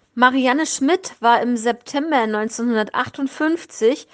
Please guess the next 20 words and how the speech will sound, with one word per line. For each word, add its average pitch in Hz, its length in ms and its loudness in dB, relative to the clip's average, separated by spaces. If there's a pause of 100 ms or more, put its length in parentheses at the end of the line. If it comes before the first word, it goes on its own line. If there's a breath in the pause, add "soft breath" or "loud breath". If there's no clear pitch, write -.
(260 loud breath)
mit 254 220 -2
ihrer 254 260 0
Familie 254 600 0
aus 220 260 -2
Westdeutschland 208 1040 0
nach 208 380 -2 (100)
Melbourne 208 1160 2 (320 soft breath)
ausgewandert. 156 1080 -2 (920 loud breath)
Zu - 160 -6
ihrer 277 300 2
Familie 277 560 0
zählten 269 500 -2
ihre 220 320 0
Eltern 269 460 2
Helmut 269 680 0
und 226 400 -2
Elisabeth 247 800 0
sowie 233 600 -4 (320 loud breath)
Helmut 220 560 2
Junior, 294 640 2